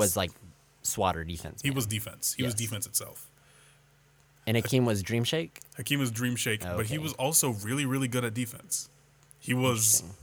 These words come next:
Speaker 2: a high-level two-way player, and you just don't see that very often.
Speaker 1: Did he play on the Hawks at all? Or did
Speaker 2: Dikembe did.
Speaker 1: Dikembe did?
Speaker 2: Mm-hmm.
Speaker 1: Here's how you see where I'm mixing them up. And anyone who plays on the Rockets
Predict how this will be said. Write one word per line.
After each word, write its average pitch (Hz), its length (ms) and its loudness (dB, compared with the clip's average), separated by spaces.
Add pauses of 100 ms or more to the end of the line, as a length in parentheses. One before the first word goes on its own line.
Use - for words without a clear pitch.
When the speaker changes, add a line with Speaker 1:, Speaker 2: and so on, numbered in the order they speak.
(140)
Speaker 2:
a 107 140 2
high-level 127 500 2
two-way 113 280 0
player, 104 420 -6
and 107 140 -6
you 104 60 -6
just 110 180 -4
don't 117 120 -2
see 135 120 -2
that 107 140 -8
very - 160 -16
often. - 260 -20 (460)
Speaker 1:
Did 127 80 -2
he 151 80 2
play 180 120 4
on 170 60 4
the 156 80 2
Hawks 160 300 0
at 160 60 0
all? 160 200 -2 (320)
Or 110 160 6
did 95 320 0
Speaker 2:
Dikembe 127 380 0
did. 98 140 -2
Speaker 1:
Dikembe 85 320 -4
did? - 140 -14 (240)
Speaker 2:
Mm-hmm. 101 240 -6 (800)
Speaker 1:
Here's 110 220 4
how 95 60 -2
you 85 100 -4
see 82 180 -8
where 76 160 -8
I'm 67 100 -10
mixing - 280 -14
them - 120 -14
up. 73 140 -10 (360)
And 110 160 -6
anyone 156 320 8
who 151 120 6
plays 113 380 4
on 101 140 -2
the 95 80 0
Rockets 104 800 0